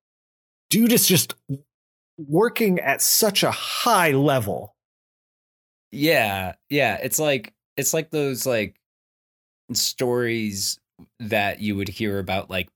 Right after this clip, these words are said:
Speaker 2: Prince, like, just
Speaker 1: Yeah.
Speaker 2: like, sitting down and, like,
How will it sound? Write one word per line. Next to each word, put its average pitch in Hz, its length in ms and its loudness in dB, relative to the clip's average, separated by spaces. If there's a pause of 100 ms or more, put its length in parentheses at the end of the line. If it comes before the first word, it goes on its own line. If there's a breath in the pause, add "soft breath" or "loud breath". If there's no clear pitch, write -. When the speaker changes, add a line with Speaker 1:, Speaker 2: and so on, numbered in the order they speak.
(100)
Speaker 2:
Prince, - 520 -4 (400)
like, 104 240 -4
just 127 280 2
Speaker 1:
Yeah. 104 40 0
Speaker 2:
like, 85 200 -4 (160)
sitting 107 480 2
down 95 680 2 (100)
and, 98 160 0
like, 92 200 -2